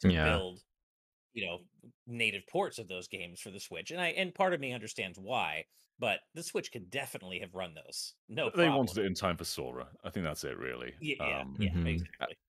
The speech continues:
Speaker 3: and, like, N-, Nier Automata went down to, like, ten gigabytes on Switch, and that was, like, a,
Speaker 1: Wow.
Speaker 3: what, thirty, forty gigabyte game on the
Speaker 2: Yeah,
Speaker 3: P S four?
Speaker 2: that,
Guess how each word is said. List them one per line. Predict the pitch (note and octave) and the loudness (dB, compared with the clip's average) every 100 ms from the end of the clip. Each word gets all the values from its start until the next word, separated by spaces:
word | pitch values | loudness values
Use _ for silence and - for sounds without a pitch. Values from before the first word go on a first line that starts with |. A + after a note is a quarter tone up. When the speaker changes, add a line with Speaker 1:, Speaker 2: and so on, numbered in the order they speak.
| - | 0
Speaker 3:
and, | A#2+ | 4
like, | A#2 | 4
N-, | A2 A#2 - | 4 0 6
Nier | C#3+ F#3 | 8 8
Automata | A2+ A2+ A2 G2 G#2 F2 D#2+ | 8 6 6 4 4 6 4
went | D2+ E2 D#2+ A#1+ | 4 4 2 -2
down | - E2+ F2+ | 0 0 2
to, | E2 | 2
like, | D2 | 0
ten | - - E2 F#2+ | -2 -4 -4 -2
gigabytes | D#2+ C#2+ - A#2+ - D#3 | -4 -2 2 2 2 -2
on | |
Switch, | D3+ D#3+ F#3 - - - | 0 0 -2 -2 -4 -4
and | F#2 | 0
that | G#2+ | 2
was, | A2 | 4
like, | F2+ | 2
a, | D#2+ | 2
Speaker 1:
Wow. | D2+ D#2+ | -2 0
Speaker 3:
what, | D2 B1+ | 0 0
thirty, | - E2+ E2+ | 0 2 2
forty | - F2 | 2 0
gigabyte | F2 F#2 D#2+ F#2 | 2 0 2 0
game | E2+ F2+ | 2 2
on | F2+ | 6
the | |
Speaker 2:
Yeah, | F2 | 8
Speaker 3:
P | F2+ | 8
S | E2 D#2+ | 6 4
four? | - | 2
Speaker 2:
that, | G2+ F2+ | 2 2